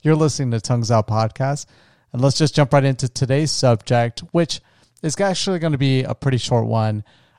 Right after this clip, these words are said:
um, because I am so perplexed at, as to how this is a, even a story, but it really isn't. So when you think about just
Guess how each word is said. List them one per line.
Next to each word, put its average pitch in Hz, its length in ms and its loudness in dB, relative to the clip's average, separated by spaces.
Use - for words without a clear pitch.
um, 107 420 0
because 123 420 -2
I 165 220 0
am 131 180 -2
so 175 500 4
perplexed - 600 -4
at, 127 440 -4
as 135 340 -2
to 120 80 -2
how 127 400 0
this 117 260 -6
is 117 120 -6
a, 127 240 -8
even 151 240 2
a 123 80 2
story, 135 420 2
but 135 260 0
it 135 200 0
really 185 320 4
isn't. 143 460 0
So 139 500 4
when 131 120 2
you 127 60 4
think 143 180 -4
about 127 240 2
just 131 320 -2